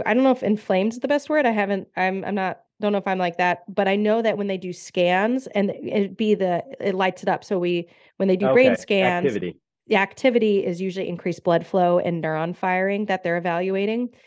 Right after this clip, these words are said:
Speaker 1: Um,
Speaker 2: Okay.
Speaker 1: it's the same areas that we are registering physical pain that light up. So, um, this wasn't what happened to you, but, like, if you remember the pain of a breakup, <laughs>
Speaker 2: Yeah.
Speaker 1: like, college or high school or whatever, and it, like, hurts,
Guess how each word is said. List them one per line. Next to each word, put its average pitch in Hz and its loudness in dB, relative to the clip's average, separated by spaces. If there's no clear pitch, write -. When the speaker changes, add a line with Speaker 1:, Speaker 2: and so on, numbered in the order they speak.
Speaker 1:
Um, 185 0
Speaker 2:
Okay. 160 -10
Speaker 1:
it's - -4
the 196 2
same 196 0
areas 180 2
that 165 -2
we 185 -4
are 170 -2
registering 165 -4
physical 175 -2
pain 151 -4
that - -4
light 156 -2
up. - 0
So, 170 2
um, 170 -4
this 214 0
wasn't 190 0
what 165 -2
happened 214 -2
to 190 -4
you, 196 -2
but, 175 -2
like, 165 -4
if 196 -4
you 202 4
remember 190 2
the 175 -2
pain 180 -2
of 185 -4
a 170 -2
breakup, 165 -4
<laughs> - -4
Speaker 2:
Yeah. 262 4
Speaker 1:
like, 240 6
college 233 6
or 226 6
high 226 4
school 247 4
or 233 8
whatever, 233 4
and 240 6
it, 240 2
like, 196 -2
hurts, - -6